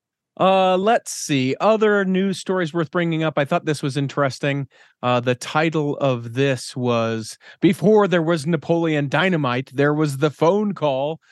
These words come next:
talking about, uh, older L D S films. Um,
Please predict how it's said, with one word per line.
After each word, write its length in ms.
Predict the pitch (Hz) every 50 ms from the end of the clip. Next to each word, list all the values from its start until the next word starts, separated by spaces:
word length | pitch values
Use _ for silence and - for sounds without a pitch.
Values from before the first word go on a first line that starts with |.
| _ - _ _ -
talking 340 | 143 143 135 - 143 135
about, 340 | 127 127 131 127 127 127 -
uh, 260 | - 131 123 120 117 -
older 420 | - 139 143 147 143 143 139 139 -
L 140 | 131 131 131
D 180 | 131 131 131 127
S 200 | 123 120 - -
films. 580 | - - 131 127 131 131 131 131 123 - - - _ _ _ _ _ _ _ _ _
Um, 500 | 113 113 113 110 107 107 107 107 107 110